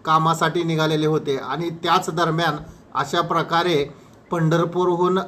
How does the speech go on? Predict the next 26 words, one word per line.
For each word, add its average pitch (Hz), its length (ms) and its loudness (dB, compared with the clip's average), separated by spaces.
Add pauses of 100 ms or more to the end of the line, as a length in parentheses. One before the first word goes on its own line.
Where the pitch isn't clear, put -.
(120)
निघालेली 170 680 2 (200)
एक 170 240 -4 (380)
स्विफ्ट 165 320 -4
कार 180 460 2
निळ्या 165 280 -2
रंगाची, 165 680 0 (360)
अ, - 40 -6
हा 156 280 2
टू 160 160 -4
व्हीलरचा 170 460 0
नंबर 165 360 2
आहे. 160 520 2
ही 156 100 -2
जी 165 160 -2
व्यक्ती 165 360 -6
आहे, 165 200 0
ती 160 140 -4
मयत 165 300 -2 (140)
लक्ष्मण 160 500 -4
अंबादास 160 480 0
रणदिवे 156 600 0 (360)
यांची 151 360 -6
गाडी 156 280 0
आहे. 160 180 2
हे 156 260 -4
वेळापूरवरून, 160 880 0